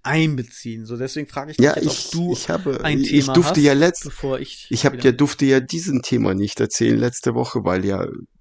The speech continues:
Speaker 2: du schon wieder zu lange gelabert hast. <laughs>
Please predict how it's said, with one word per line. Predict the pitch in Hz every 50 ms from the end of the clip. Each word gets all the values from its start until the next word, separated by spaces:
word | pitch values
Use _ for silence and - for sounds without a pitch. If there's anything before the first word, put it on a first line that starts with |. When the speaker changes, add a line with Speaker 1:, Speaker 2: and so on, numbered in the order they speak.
| - 104
Speaker 2:
du | - 151
schon | 147 - - 120 110
wieder | 120 120 110 104
zu | - - 120
lange | 110 110 113 110 107 110
gelabert | 104 113 104 104 113 123 123 107 - -
hast. | 92 98 117 131 - - - _ - 147 147 - - - - - - - - - - - - - _ _ _ _ _ _ _
<laughs> | - 139 - - - 135 123